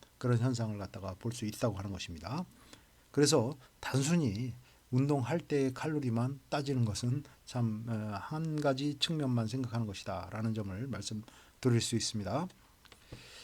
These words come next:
그다음에 또 한 가지 운동이 꼭 필요한 이유는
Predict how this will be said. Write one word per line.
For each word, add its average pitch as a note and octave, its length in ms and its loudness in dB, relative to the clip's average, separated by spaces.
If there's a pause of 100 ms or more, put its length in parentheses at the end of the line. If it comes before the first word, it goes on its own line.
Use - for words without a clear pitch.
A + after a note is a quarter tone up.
(140)
그다음에 D#3 240 2
또 E3 120 2
한 G3 140 4
가지 F#3 180 4 (120)
운동이 D3+ 320 6
꼭 F#3 180 0
필요한 E3 320 2
이유는 A#2 380 0